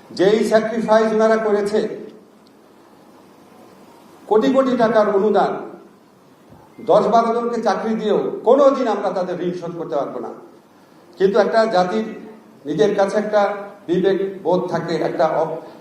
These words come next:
একটা মনে হয় একটা কৃতজ্ঞতা বোধ থাকে, সেখান থেকেও এখন পর্যন্ত যেটুকু হয়েছে,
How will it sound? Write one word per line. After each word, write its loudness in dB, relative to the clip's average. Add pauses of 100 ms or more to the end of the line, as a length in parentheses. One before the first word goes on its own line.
(100)
একটা 0 (420)
মনে -2
হয় 2
একটা -4
কৃতজ্ঞতা 2
বোধ -4
থাকে, -8 (460)
সেখান -2
থেকেও 2
এখন 2 (100)
পর্যন্ত 0
যেটুকু -2
হয়েছে, -2